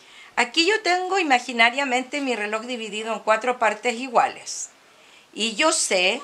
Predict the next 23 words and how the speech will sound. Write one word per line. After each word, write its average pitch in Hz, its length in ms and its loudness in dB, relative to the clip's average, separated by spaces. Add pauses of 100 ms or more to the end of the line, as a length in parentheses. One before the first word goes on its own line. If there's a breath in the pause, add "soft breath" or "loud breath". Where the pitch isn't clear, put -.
(680)
que 180 300 -4 (220)
cada 185 560 4 (100)
pedacito 208 840 -2 (100)
corresponde 196 880 -6
a 269 120 4
un 269 120 -4
cuarto. - 560 -2 (1120)
Si - 500 -4
este 330 320 0
cuarto, 240 640 2 (160)
voy 202 180 -6
a 202 60 -4
sacar 220 320 0
esta 262 240 0
imagen 247 500 0
para 190 300 0
que 202 80 -12
ustedes 233 400 -2
lo 214 100 -2
asocien 202 480 -2
a 175 80 4
los 214 160 2
minutos, 262 880 -4